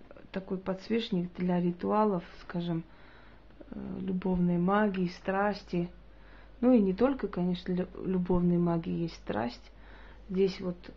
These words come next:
когтями как бы обхвачены, как лампады, собственно, светильники. Демоны женского уровня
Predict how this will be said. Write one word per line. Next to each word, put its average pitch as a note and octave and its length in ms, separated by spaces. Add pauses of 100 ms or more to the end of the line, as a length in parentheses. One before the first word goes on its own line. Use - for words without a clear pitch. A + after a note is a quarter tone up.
(140)
когтями F3 800
как E3+ 200
бы E3+ 280
обхвачены, E3+ 920
как - 220 (580)
лампады, G#3+ 760 (1400)
собственно, E3 340 (120)
светильники. F3 800 (480)
Демоны E3 520
женского G3+ 580
уровня F3+ 640